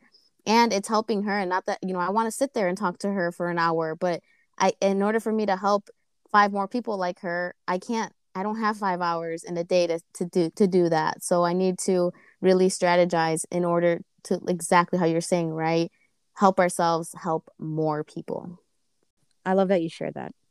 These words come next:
Speaker 2: Strategize more
Speaker 1: <laughs>
Speaker 2: and find different ways and have things already printed out. And, you know, even just sit, and I'm finding now too that I'm becoming more seasoned in my career. Sitting down with a patient for, like, two solid minutes of, like,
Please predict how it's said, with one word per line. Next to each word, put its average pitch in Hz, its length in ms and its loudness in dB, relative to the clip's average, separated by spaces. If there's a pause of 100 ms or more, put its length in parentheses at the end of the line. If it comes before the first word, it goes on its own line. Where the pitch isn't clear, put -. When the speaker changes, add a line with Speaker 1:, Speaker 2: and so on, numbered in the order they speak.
(260)
Speaker 2:
Strategize 247 520 0
more 240 220 6
Speaker 1:
<laughs> 226 60 4
Speaker 2:
and - 180 2
find 233 240 4
different 247 360 2
ways 220 420 2
and 190 260 -6 (300)
have 247 260 -4
things 226 240 -2
already 214 320 -2
printed 208 360 -4
out. 196 440 -4
And, 180 480 -8
you 262 120 -4
know, 302 120 -4
even 302 300 0 (100)
just - 200 -2
sit, 285 240 0 (260)
and 240 120 2
I'm 269 160 2
finding 311 400 2
now 240 240 0
too 277 180 0
that 190 140 2
I'm 208 280 2 (120)
becoming 208 400 2
more 190 200 2
seasoned 202 600 2
in 202 100 2
my 180 160 0
career. 175 420 -2 (340)
Sitting 320 400 4
down 247 200 6
with 254 120 4
a 226 80 2
patient 233 640 0
for, 190 180 6
like, 180 360 4
two 233 180 4
solid 185 460 2
minutes 180 340 2
of, 175 140 -2
like, 160 240 -2